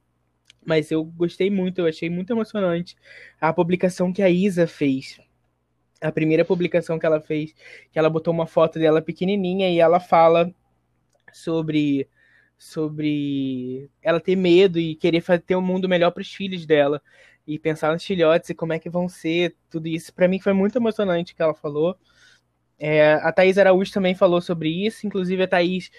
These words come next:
é, relembrou de um ted dela, que é, tipo, maravilhoso. Quem não assistiu também, se eu não me engano, tá lá no perfil dela, arroba Thaís de Verdade. Tem o link pro ted X dela, que é maravilhoso.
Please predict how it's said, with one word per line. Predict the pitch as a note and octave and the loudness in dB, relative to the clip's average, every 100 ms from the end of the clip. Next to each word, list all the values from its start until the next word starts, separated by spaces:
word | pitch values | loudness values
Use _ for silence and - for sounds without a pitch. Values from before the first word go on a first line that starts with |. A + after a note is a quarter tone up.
| - - - | -20 -20 -4
é, | D3 D3+ | 2 4
relembrou | D3 F#3 G#3+ G#3 F3+ G3 A#3 - - | 4 6 6 6 8 8 6 0 -18
de | E3 E3+ | -4 -2
um | E3+ D#3+ | 0 -4
ted | D#3 E3 D#3 E3 F#3 F#3+ _ _ | 0 4 4 4 -2 -8 _ _
dela, | D3 C#3+ D3 F3 G3 | 2 2 2 0 -4
que | - D#3 | -4 -4
é, | |
tipo, | D3+ - - - D3+ | -4 -8 -20 -20 -8
maravilhoso. | D#3+ D#3+ E3+ E3+ D3+ D3 D3+ - _ _ _ | -4 -2 -2 -2 -4 -4 -8 -18 _ _ _
Quem | - D#3+ | -4 -2
não | F3 F3 | 0 0
assistiu | F3 F3+ - E3 | -2 -6 -8 -6
também, | E3 E3 D#3 D3+ C#3 - _ _ _ _ _ _ | -4 0 2 2 -2 -12 _ _ _ _ _ _
se | - E3+ | -2 2
eu | |
não | D#3+ | 2
me | D#3+ | 2
engano, | E3 D3+ D3+ D3+ | 2 2 2 2
tá | E3 | 2
lá | D3+ D3 | 2 2
no | F#3+ A#3 | 0 -2
perfil | G#3 - G3+ | -2 -2 0
dela, | F3 D3 D3+ G3+ - _ _ - | 4 4 4 2 -6 _ _ -10
arroba | D3+ D#3+ D#3+ | 0 2 2
Thaís | D#3+ D#3 | 2 -2
de | D#3 | -2
Verdade. | D#3 D3+ C#3+ D3+ D#3 | -2 0 2 0 -2
Tem | F3 E3 | -4 -2
o | |
link | D#3+ D#3 E3 | -2 -2 -2
pro | E3+ D#3+ | -4 -6
ted | D#3 C#3+ C#3+ | 0 0 0
X | C#3 - D#3 - | -10 -12 -12 -2
dela, | C#3 C3 D3 | 0 0 -2
que | - D#3 | -4 -6
é | |
maravilhoso. | D3 D3+ E3 E3 D#3+ C#3+ C#3+ D3+ | -4 -2 -4 -4 -4 -4 -6 -10